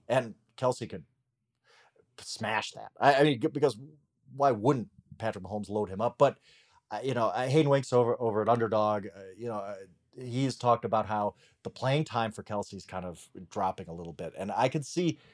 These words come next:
he has talked about, I, I think I get on board with this, of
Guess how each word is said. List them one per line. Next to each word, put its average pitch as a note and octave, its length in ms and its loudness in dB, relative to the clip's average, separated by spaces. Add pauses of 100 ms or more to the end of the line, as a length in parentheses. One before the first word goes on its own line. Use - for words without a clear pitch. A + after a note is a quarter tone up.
(180)
he F#3+ 240 -2
has G3+ 160 4
talked C3+ 240 4
about, D3 200 4
I, D3 320 4
I C3+ 40 2
think G#3 160 4
I D4+ 80 4
get B2 160 2
on G#2 140 4
board C#3+ 260 6
with A2 160 -4
this, G#2+ 380 -6 (460)
of B2 460 4